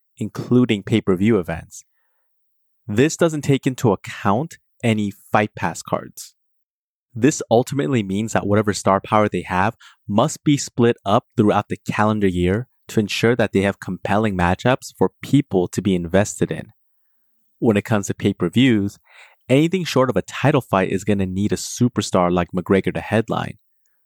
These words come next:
or else the willingness for most people to shell out sixty-five dollars becomes difficult. To be frank,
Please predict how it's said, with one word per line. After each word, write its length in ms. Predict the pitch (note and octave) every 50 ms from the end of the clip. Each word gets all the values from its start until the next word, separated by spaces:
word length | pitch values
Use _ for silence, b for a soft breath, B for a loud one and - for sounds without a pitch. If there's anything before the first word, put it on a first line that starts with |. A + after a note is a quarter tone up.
| _ _ _
or 140 | - G#2+ G#2
else 180 | A2 G#2+ - -
the 100 | - F#2+
willingness 540 | F2 F#2+ G2+ A2+ B2 A#2+ G#2+ G2 F#2+ -
for 120 | - G2 F#2
most 280 | F2+ F#2 F#2+ F#2 -
people 280 | - G#2 G2 - G#2 G2+
to 120 | - F#2
shell 320 | - - - - G2 F#2+ G2
out 180 | G2 F#2+ -
sixty-five 560 | - - - - - G2 - - F#2 F2+ E2+ E2+
dollars 480 | F2 E2+ F2+ G2+ A#2 C3+ D3 - -
becomes 400 | - - G2 - - G2 F#2+ -
difficult. 600 | - - G2+ - - G2 - - - - A2 - _ _ _ _ _ _ _ _ _ _ _ _ _ _ _ _ _ _ _ _ _
To 100 | - C3
be 140 | A2 A2+ G2+
frank, 460 | - - - - G#2 G#2+ B2+ D#3 -